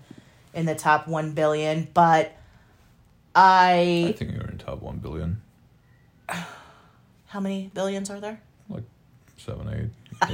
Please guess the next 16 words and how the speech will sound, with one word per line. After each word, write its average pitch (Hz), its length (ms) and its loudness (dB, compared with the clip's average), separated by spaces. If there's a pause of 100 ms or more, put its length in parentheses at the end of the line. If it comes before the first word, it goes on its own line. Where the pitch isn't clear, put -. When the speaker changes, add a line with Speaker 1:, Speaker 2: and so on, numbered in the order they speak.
(180)
Speaker 1:
<laughs> 226 300 0
Maybe. 170 480 -4
Maybe 196 220 4
then 156 200 0
I 160 120 -4
am 160 200 -6
in 160 120 -10
the 160 60 -10
top 147 260 -4
one 143 180 -10
billion. 147 260 -8 (720)
Um, 185 360 4 (960)
but 190 400 6
I 208 140 6
didn't 294 340 0
understand 180 720 0